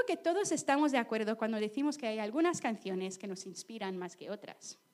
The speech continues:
Algunas canciones casi nos hacen llorar de lo bonitas que son. Pero hay otras que, en cuanto escuchamos la primera, las primeras notas,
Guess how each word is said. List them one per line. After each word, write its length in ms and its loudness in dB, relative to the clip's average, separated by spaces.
Algunas 400 6
canciones 400 6
casi 240 6
nos 180 2
hacen 320 -2
llorar 560 4
de 120 0
lo 280 0
bonitas 600 0
que 120 -8
son. 380 -6
Pero 220 12
hay 220 8
otras 640 0
que, 400 8
en 140 4
cuanto 300 6
escuchamos 500 6
la 80 6
primera, 460 6
las 220 -2
primeras 360 0
notas, 440 -2